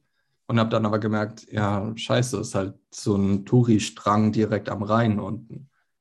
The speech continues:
Also so Restaurant neben Restaurant. Und die Schl-, das sind halt die Schlimmen, die so einen Aufsteller haben, wo so,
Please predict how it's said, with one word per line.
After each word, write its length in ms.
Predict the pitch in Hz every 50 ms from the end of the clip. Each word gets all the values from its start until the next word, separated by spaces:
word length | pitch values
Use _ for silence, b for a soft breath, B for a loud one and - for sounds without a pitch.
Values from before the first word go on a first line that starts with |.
| _ _
Also 220 | - 117 120 110 95
so 280 | 95 95 90 - - -
Restaurant 600 | - - 113 104 - - 101 90 101 104 104 101
neben 160 | 101 98 98
Restaurant. 640 | 95 98 98 - - 101 101 107 110 113 110 101 92
Und 100 | - -
die 60 | -
Schl-, 240 | - - - - - _ _ _ _
das 160 | - - -
sind 100 | 127 113
halt 140 | 113 110 113
die 80 | 110
Schlimmen, 480 | 110 - - 113 117 127 131 131 123 110
die 300 | 110 107 107 107 107 110 123 - b b b b b - - -
so 140 | - 110 104
einen 80 | 101
Aufsteller 580 | 101 113 131 131 - - - 107 101 101 101 98
haben, 240 | 104 110 117 110 110
wo 80 | 107
so, 260 | 104 113 104 107 107